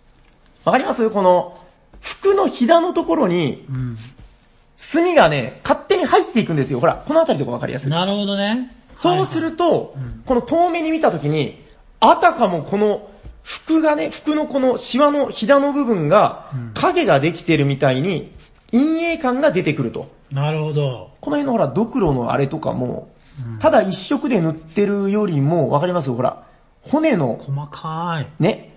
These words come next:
Speaker 1: これ、
Speaker 2: あばらみたいな。
Speaker 1: そうそうそうそう。この、あばらの隙間のとこにね、
Speaker 2: うん。
Speaker 1: 入ってるでしょ、黒いのが。
Speaker 2: 入ってる。
Speaker 1: これって、一本一本塗ってると思いました？
Speaker 2: いえ。
Speaker 1: 残念。これ全部ね、びっちゃびっちゃ濡らしてるだけなんですよ。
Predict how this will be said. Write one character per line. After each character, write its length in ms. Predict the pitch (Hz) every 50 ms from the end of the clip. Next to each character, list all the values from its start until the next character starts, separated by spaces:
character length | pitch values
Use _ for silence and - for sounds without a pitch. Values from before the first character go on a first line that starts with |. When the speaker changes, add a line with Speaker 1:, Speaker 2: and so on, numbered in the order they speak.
| -
Speaker 1:
こ 140 | - 123 -
れ、 60 | -
Speaker 2:
あ 20 | 147
ば 100 | 151 151
ら 160 | 147 147 147
み 220 | 139 135 131 127
た 80 | - 123
い 40 | 107
な。 60 | 104
Speaker 1:
そ 100 | - 269
う 40 | 220
そ 80 | 226
う 40 | 220
そ 100 | 190 185
う 20 |
そ 80 | 170 165
う。 20 | -
こ 80 | 190
の、 220 | 208 196 - - - - - - _ -
あ 160 | - 170 196
ば 120 | 247 277
ら 80 | 277 285
の 100 | 277 254
隙 260 | - - - - 320
間 100 | 302 302
の 120 | 294 294
と 80 | 262 294
こ 80 | 226 180
に 80 | 143
ね、 220 | 117 101 98 - -
Speaker 2:
う 40 | 139
ん。 420 | 139 151 160 160 156 139 - - - - -
Speaker 1:
入 140 | - - 262
っ 20 | 240
て 120 | - -
る 80 | 156 131
で 80 | 117 120
し 60 | -
ょ、 60 | 117
黒 220 | - - 156 160
い 40 | 147
の 80 | 123 110
が。 200 | - - - - -
Speaker 2:
入 260 | - 165 156 143 127
っ 40 | -
て 200 | - - - 120
る。 160 | 104 - - _ _ _ _ _ _ _ _ _ -
Speaker 1:
こ 120 | - 240
れ 200 | 302 339 339 339
っ 20 | 339
て、 800 | 339 - - _ - - 311 240 139 - - - - - - - - _ _ - - - - _ _ -
一 120 | 233 220
本 380 | - - - - - 285 311 320
一 200 | 311 - - -
本 160 | 196 180 165
塗 60 | 175
っ 20 | 175
て 160 | 175 - -
る 80 | 185 -
と 60 | 156
思 120 | 135 131
い 40 | 123
ま 100 | 120 117
し 60 | 117
た？ 140 | - - - - - _ _ _ _ _ _ - 139
Speaker 2:
い 80 | 139 147
え。 340 | 147 139 123 - - - - _ _ _ _ _ _ _
Speaker 1:
残 300 | - - 214 247 262 277
念。 160 | 277 226 151 - - - -
こ 60 | -
れ 60 | 151 139
全 300 | 143 160 226 262 254 202
部 80 | 160
ね、 260 | 147 127 113 - - 117
び 80 | 139
っ 40 | 170
ち 180 | - - - 294
ゃ 20 |
び 100 | 220 233
っ 60 | 220
ち 80 | - -
ゃ 60 | 147
濡 100 | 135 143
ら 100 | 151 208
し 60 | 202
て 60 | - 190
る 60 | 165
だ 80 | 151
け 60 | 143 156
な 80 | 139
ん 40 | 120
で 60 | 113
す 20 | -
よ。 120 | 90 87